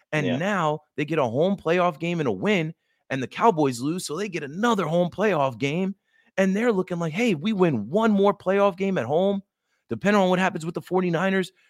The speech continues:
Speaker 1: we could be in the N F C Championship." It is pain, but it is worth it. You stay down till you come up, and that's all part of being a fan. You don't play. You don't play. You root for 'em every single year. You stay loyal,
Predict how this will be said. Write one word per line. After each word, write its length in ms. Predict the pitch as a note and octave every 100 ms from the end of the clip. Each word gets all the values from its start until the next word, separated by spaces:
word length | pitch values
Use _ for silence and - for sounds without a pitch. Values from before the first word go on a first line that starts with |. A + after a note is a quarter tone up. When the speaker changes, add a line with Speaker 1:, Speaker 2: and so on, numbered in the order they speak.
| _
Speaker 1:
we 160 | G#3+
could 140 | G3+ D#3
be 140 | D3+
in 100 | A#2
the 140 | F#2+ -
N 260 | F#3 G3 G3+ -
F 200 | E3+ D#3+
C 280 | - D#3+ D#3+
Championship." 960 | - D#3+ E3+ D3+ A2+ A2+ G#2 A2+ F2+ _ _ _
It 160 | D3 D#3+
is 180 | G#2 - _
pain, 560 | - D3 D#3+ E3 D#3+ D#3+ _ _ _ _ _
but 140 | A#2
it 60 | G#2+
is 140 | E2
worth 400 | E2+ F2 D3 D3
it. 120 | F2
You 120 | - F#2
stay 260 | - C#3
down 240 | C3+ B2+ A#2
till 120 | G#2+
you 80 | G#2
come 240 | A#2 G#2+
up, 160 | G#2 F#2
and 100 | G2
that's 200 | G#2+ -
all 200 | - G#2+
part 280 | - G2 D2
of 120 | E2
being 200 | G2 F#2
a 40 |
fan. 320 | E2 G2 E2 F2
You 80 |
don't 180 | C#3+ C3+
play. 240 | - E2 - _ _ _ _ _
You 100 | G#2+
don't 120 | A#2+
play. 160 | - D#2+
You 160 | F#2
root 240 | F#2 C3 C#3
for 200 | D3 C#3
'em 120 | C3+
every 240 | B2+ B2+
single 280 | B2 B2 A#2+
year. 220 | A2 A2
You 120 | G#2 F2+
stay 300 | - A#2 A#2
loyal, 440 | G#2+ G2+ F#2 E2+